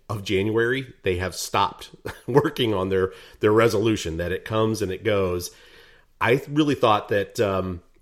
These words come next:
that it would be interesting to have you on the podcast as we listen to your history, 'cause there's no accident in,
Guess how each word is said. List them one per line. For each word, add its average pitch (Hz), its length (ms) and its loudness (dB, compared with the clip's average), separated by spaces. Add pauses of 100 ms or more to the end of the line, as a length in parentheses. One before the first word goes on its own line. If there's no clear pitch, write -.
(120)
that 110 200 -2
it - 80 -8
would 107 160 -4
be 101 220 -6
interesting 101 420 -4
to 90 60 -2
have 87 180 -4
you 95 400 -4
on 92 320 -6
the 92 80 -10
podcast 90 720 -8
as 90 120 -8
we 87 120 -8
listen 95 280 -6
to - 140 -12
your 85 100 -8
history, 87 400 -8
'cause 92 220 -10
there's 104 180 -10
no 131 200 -2
accident 101 480 -6
in, 85 340 -18